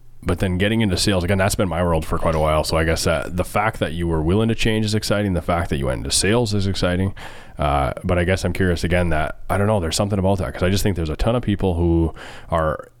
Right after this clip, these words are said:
in a position that you were in that either reaching for something better or unhappy where they're at or both, and, and they're, it doesn't happen. They're scared to do it. Uh, I, I,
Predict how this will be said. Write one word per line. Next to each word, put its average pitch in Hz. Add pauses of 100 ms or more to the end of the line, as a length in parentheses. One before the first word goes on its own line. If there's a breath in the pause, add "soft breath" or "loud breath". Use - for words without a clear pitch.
(100)
in 98
a 104
position 90
that 76
you 87
were 85
in 87
that 78
either 82
reaching 107
for 107
something 98
better 95
or 78
unhappy 85
where 85
they're 78
at 85
or 78
both, 85 (120)
and, 78
and 73
they're, - (340)
it -
doesn't -
happen. -
They're -
scared 82
to 80
do 87
it. - (560 loud breath)
Uh, 55 (720)
I, 90
I, -